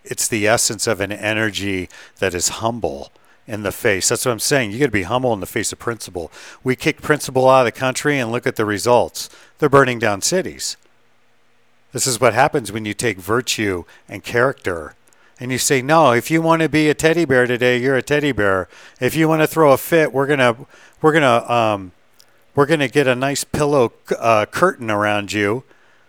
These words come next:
whether it's real or virtual, and no one's gonna be able to break this. No one, you're not allowed to be offended." And I'm gonna tell you what I'm leading up to with this tech, with this, this is a, um, tactic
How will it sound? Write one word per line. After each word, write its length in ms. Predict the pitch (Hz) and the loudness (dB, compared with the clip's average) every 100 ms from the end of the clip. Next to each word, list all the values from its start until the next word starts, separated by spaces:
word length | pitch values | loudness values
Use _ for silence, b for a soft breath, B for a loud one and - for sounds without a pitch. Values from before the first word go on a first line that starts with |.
| b b | b b
whether 260 | 123 123 120 | 2 4 4
it's 160 | 113 123 | 0 0
real 640 | 127 143 143 147 165 - _ _ | 2 4 4 2 -2 -10 _ _
or 160 | 120 | -2
virtual, 720 | 107 131 185 - 123 101 98 - b b | 2 4 2 2 0 2 0 -4 b b
and 140 | 117 | -2
no 120 | 123 | 2
one's 220 | 147 151 - | 4 2 0
gonna 180 | 139 | -2
be 120 | 127 123 | 2 0
able 160 | 117 | 2
to 80 | 110 | 0
break 400 | 95 120 139 - | 2 4 2 0
this. 420 | 98 85 - - - b b b | -2 -2 -2 -4 -8 b b b
No 160 | 123 139 | 4 4
one, 160 | 151 | 4
you're 180 | 131 135 | 4 4
not 220 | 131 143 | 6 4
allowed 300 | 147 139 143 | 4 6 4
to 40 | 131 | 2
be 140 | 123 | 0
offended." 520 | 113 - 151 143 104 | 0 0 -2 0 -2
And 120 | 101 110 | -2 -2
I'm 120 | 113 | -4
gonna 260 | 120 123 | -4 -4
tell 200 | 113 147 | 0 0
you 200 | 151 117 | 2 0
what 180 | 107 113 | 0 0
I'm 120 | 113 | 0
leading 280 | 113 127 113 | -2 -2 -2
up 160 | 117 - | -4 -4
to 200 | - 107 | -4 -4
with 200 | 98 101 | -4 -4
this 280 | 104 98 - - B B B B _ | -4 -4 -6 -10 B B B B _
tech, 280 | - 131 - | -2 0 -2
with 260 | 156 123 - | -6 -6 -4
this, 240 | 113 - - _ _ - - - _ | -4 -6 -10 _ _ -2 -2 -2 _
this 240 | 135 143 170 | 0 2 2
is 180 | 135 | 2
a, 220 | 135 120 113 | 2 2 2
um, 340 | 107 95 90 _ _ _ _ _ _ _ _ _ _ _ _ _ _ | 0 -2 -10 _ _ _ _ _ _ _ _ _ _ _ _ _ _
tactic 640 | - 120 - 98 80 - | 2 2 2 -6 -10 -18